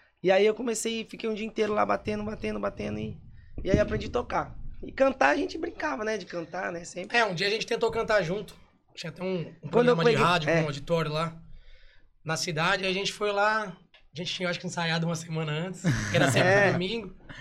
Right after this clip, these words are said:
Speaker 2: E aí a gente começou a cantar, mas era sempre brincadeira. E profissionalmente mesmo, foi há quatro anos atrás que a gente disse.
Speaker 1: É.
Speaker 2: Que a gente começou lá em Porto Ferreira, mas mais voz e violão, veio pra cá.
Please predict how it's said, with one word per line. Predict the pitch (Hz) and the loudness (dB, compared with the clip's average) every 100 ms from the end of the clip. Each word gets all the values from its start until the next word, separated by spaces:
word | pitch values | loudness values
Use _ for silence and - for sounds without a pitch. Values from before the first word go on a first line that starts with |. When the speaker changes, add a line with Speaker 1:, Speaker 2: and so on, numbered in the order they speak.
| 127 - _ _ | -16 -20 _ _
Speaker 2:
E | 175 | 0
aí | |
a | 214 | 2
gente | 233 | 0
começou | 254 247 254 | 0 -2 -2
a | |
cantar, | 254 262 254 220 | 0 0 2 0
mas | 220 | 2
era | 220 | 2
sempre | 214 233 | 2 -4
brincadeira. | 226 247 254 190 190 | -4 -2 -2 0 0
E | 190 | 0
profissionalmente | 196 175 220 208 202 202 - | -2 -4 -2 0 0 -2 -2
mesmo, | 185 190 220 170 135 - - _ _ _ _ | -2 -4 -4 -6 -10 -18 -20 _ _ _ _
foi | 180 | 2
há | 180 175 165 165 - | 6 6 4 0 -4
quatro | 185 190 202 | 2 2 2
anos | 196 | 0
atrás | 196 190 165 | 0 0 0
que | 151 | 0
a | |
gente | 165 | -2
disse. | 151 143 139 - | -2 -4 -4 -6
Speaker 1:
É. | 123 120 - - - - - | -6 -8 -12 -20 -20 -20 -6
Speaker 2:
Que | 165 | -2
a | |
gente | 151 160 175 165 131 - - - | 2 2 2 0 -2 -6 -18 -6
começou | - 220 202 - 226 | 0 2 2 4 6
lá | 196 175 - - - | 6 2 -4 -20 -4
em | |
Porto | 175 - | -2 2
Ferreira, | 165 170 170 | 4 6 6
mas | 160 131 - - - - - | 6 2 -4 -14 -20 -20 2
mais | 160 165 | 4 6
voz | 165 156 | 4 6
e | |
violão, | 160 160 196 | 4 6 4
veio | 180 180 | 2 2
pra | 175 | 2
cá. | 160 180 196 - | 2 4 4 2